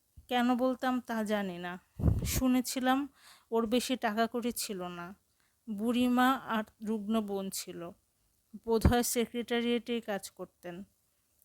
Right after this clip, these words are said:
কিন্তু মানুষটা গল্পের জাহাজ ছিলেন।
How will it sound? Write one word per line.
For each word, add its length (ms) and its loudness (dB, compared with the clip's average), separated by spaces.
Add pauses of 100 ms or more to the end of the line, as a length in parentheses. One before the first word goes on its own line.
(140)
কিন্তু 300 0
মানুষটা 920 6 (800)
গল্পের 480 2
জাহাজ 420 0
ছিলেন। 500 -6